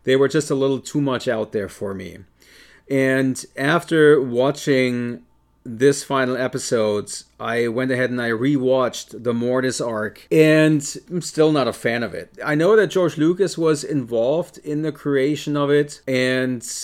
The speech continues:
it's just so much up for interpretation on, on how you want to look at this. Um, because the daughter did die,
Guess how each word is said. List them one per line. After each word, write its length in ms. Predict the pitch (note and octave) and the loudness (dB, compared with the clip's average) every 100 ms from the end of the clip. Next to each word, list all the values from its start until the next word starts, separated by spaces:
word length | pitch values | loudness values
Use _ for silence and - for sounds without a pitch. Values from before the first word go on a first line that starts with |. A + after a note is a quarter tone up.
| - - | -14 -6
it's 240 | D3 D3 | -4 -2
just 240 | F#3 - - | -4 -4 2
so 200 | E3+ F3+ | 2 4
much 280 | F3+ D#3+ | 0 -2
up 200 | - C#3+ | -4 -6
for 240 | - D3+ C3+ | -2 0 0
interpretation 1080 | C3 C#3 C3 A2 A#2+ A#2 - A#2 G2 G2 F#2 | 0 -2 -4 -2 -2 -2 -4 -6 -6 -10 -14
on, 300 | E2+ A2+ A2+ | -14 -10 -10
on 160 | F#2 A#2+ | -10 -12
how 240 | F#2+ A#2 | -10 -8
you 140 | B2 A#2+ | -6 -6
want 140 | A#2 | -6
to 60 | A2 | -4
look 200 | A2 A2+ | -4 -4
at 140 | G2+ | -6
this. 380 | F#2 F2+ - - _ - - _ _ | -8 -10 -12 -14 _ -20 -20 _ _
Um, 380 | - A#2 A#2+ A#2+ | -6 -4 -4 -4
because 640 | B2+ - C3 C3 B2+ - - | -4 2 4 4 2 -2 -6
the 120 | B2+ C3+ | -2 2
daughter 420 | D3 F3 G#3+ F#3+ | 4 6 6 4
did 480 | B2 C3+ D3 A#2 - | 2 4 4 2 -2
die, 600 | A#2 A#2+ G#2+ - A2 | -2 0 -4 -8 -10